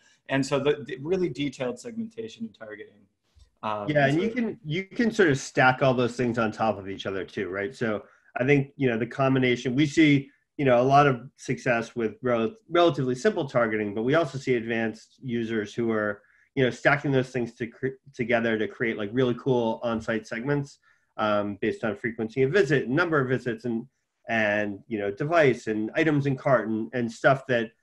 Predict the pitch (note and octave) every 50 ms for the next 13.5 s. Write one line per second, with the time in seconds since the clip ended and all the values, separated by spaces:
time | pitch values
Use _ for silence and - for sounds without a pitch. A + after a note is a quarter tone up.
0 | _ _ _ - A2+ A2+ A2 G#2+ G#2 G2+ G2+ G2+ G#2 - - _ _ - - D3+
1 | D3 C#3+ C3+ C3 C3 - D3 C#3 C3+ - B2+ A#2+ A2 A2 A2+ A2 A2 A#2 A#2 G#2+
2 | G#2+ G#2 G#2 G#2 G#2 G#2 _ _ _ _ _ - B2+ A#2 A2+ A2 - - G#2 F2+
3 | A2+ G#2+ G#2+ G#2 G#2 G2+ G2+ G2+ F#2 - - A2+ A2 G#2+ G#2 G#2 G2+ G2+ G2 F#2+
4 | F#2 F2+ F2 _ _ _ _ _ _ _ _ _ _ _ _ _ _ - D3 D3
5 | C#3 B2+ A2 A2 - - A2+ G#2+ G#2+ G#2 G2+ G2+ G2 F#2+ F#2 - _ - - E2+
6 | - F2 D2+ - _ _ _ _ _ _ _ _ _ _ - A2 - - _ _
7 | _ _ _ _ _ _ - C#3 C#3+ C#3+ F3 F#3 F3 - F#3 E3+ D#3+ D#3 C#3+ C3
8 | A#2+ - - - F3 E3 D3 C#3+ C#3+ C#3+ D3 D3+ D3 D3 - D#3+ D3+ - C3 C3
9 | C3+ C3 D3 D3 D3 D3 D3 D3+ C#3+ - - B2+ B2 A#2 A#2 A#2 A2+ A#2 B2 -
10 | D3+ D3+ C3+ C#3+ D3 C3+ - C#3+ C#3+ D3 D3 - - C#3 C3+ B2 - - C#3+ C#3+
11 | C#3+ C#3+ C#3 D3 D3+ D3+ D3 - D#3+ D#3 D#3+ E3 E3+ E3+ - - B2+ - - F3+
12 | D3+ - - - - - - - - - - - _ _ _ - - B2+ A#2+ -
13 | - - _ _ - - C3 B2 B2+